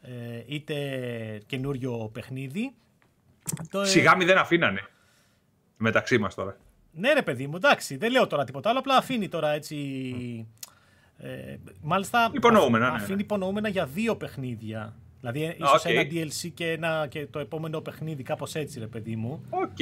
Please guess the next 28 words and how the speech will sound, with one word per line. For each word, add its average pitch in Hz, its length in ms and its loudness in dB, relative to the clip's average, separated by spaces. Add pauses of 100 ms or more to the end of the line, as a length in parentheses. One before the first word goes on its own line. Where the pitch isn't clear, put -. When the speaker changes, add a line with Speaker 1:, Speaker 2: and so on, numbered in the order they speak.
(560)
Speaker 2:
Not 339 200 -4
bad. 156 240 8 (120)
Εντάξει, 151 240 4
καλά, 277 260 8 (180)
θα 175 140 4
συνεχιστεί 165 360 -2
η 214 40 0
σειρά, 208 220 6
είναι 208 240 2
ξεκάθαρο, 165 400 4
δεν 156 100 2
νομίζω 131 240 2
ότι 113 100 -2
υπάρχει. 117 320 4
Εδώ 131 260 6
έκανε, 160 300 6
έσπασε 165 320 4
ρεκόρ, 160 420 6
ε, 151 180 8 (140)
για 135 240 4
PlayStation 160 500 2
Studios 151 420 4
πρώτες 151 260 0
μέρες 156 180 0
κυκλοφορίας, 143 440 2
δηλαδή 151 360 4 (280)
έγινε 156 220 4
πανηγύρι. 170 560 6